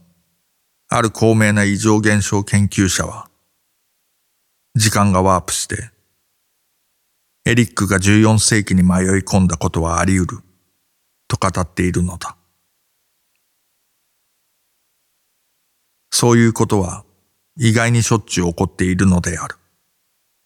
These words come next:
現在のノルウェーでペストにかかる可能性は皆無なのに、彼が理病した理由を説明するには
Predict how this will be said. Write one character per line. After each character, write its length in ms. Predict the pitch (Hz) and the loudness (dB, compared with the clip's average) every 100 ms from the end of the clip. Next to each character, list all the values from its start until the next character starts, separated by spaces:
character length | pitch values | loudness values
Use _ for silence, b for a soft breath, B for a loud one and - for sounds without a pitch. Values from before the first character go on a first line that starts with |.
| _ _ _ _ _ _ _ _ _ - | _ _ _ _ _ _ _ _ _ -2
現 260 | 117 117 | 2 2
在 180 | 101 92 | 2 0
の 100 | 90 | 0
ノ 160 | 92 95 | 0 2
ル 100 | 98 | 2
ウ 20 | |
ェ 140 | 95 | 0
ー 40 | 90 | -2
で 260 | - - _ _ _ _ _ _ - | -8 -14 _ _ _ _ _ _ -2
ペ 140 | 123 | 0
ス 100 | - | 0
ト 80 | 107 | 0
に 100 | 101 | 0
か 140 | - | -2
か 120 | - | -4
る 100 | 95 | -4
可 160 | - 95 | -2 0
能 120 | 95 | 0
性 200 | 92 101 | 0 0
は 140 | 92 87 | -2 -2
皆 260 | - 107 | -2 0
無 140 | 98 87 | 0 0
な 120 | - | -2
の 120 | 90 | -6
に、 160 | 87 - _ _ _ _ _ _ _ _ _ _ _ _ _ _ _ _ _ - | -10 -12 _ _ _ _ _ _ _ _ _ _ _ _ _ _ _ _ _ -4
彼 220 | 127 117 | -2 0
が 100 | 98 | 0
理 160 | 98 95 | 0 2
病 180 | 104 | 2
し 100 | 98 | 0
た 120 | - 98 | -2 0
理 120 | 98 | 0
由 140 | 98 | 0
を 80 | 95 | 0
説 280 | - 95 - | -2 -2 2
明 160 | 101 95 | 4 2
す 140 | - | 0
る 140 | 98 | 0
に 100 | 95 | 0
は 240 | 95 - | 0 -6